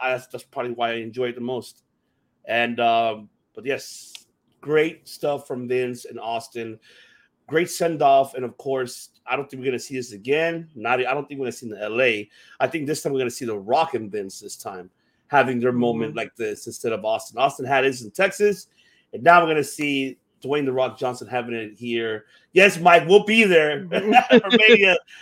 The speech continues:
Speaker 1: since it's in our hometown, Los Angeles. <laughs> Main event time.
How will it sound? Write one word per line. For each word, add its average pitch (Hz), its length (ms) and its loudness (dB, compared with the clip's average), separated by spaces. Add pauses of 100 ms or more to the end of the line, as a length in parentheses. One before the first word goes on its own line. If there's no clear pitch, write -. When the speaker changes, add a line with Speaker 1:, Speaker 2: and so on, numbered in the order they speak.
(120)
Speaker 1:
since 175 160 -8
it's 175 140 0
in 175 180 0
our 165 220 6
hometown, 165 500 0
Los 151 260 -2
Angeles. 151 880 -6
<laughs> 185 760 -16 (960)
Main 269 280 2
event 277 300 0
time. 165 540 2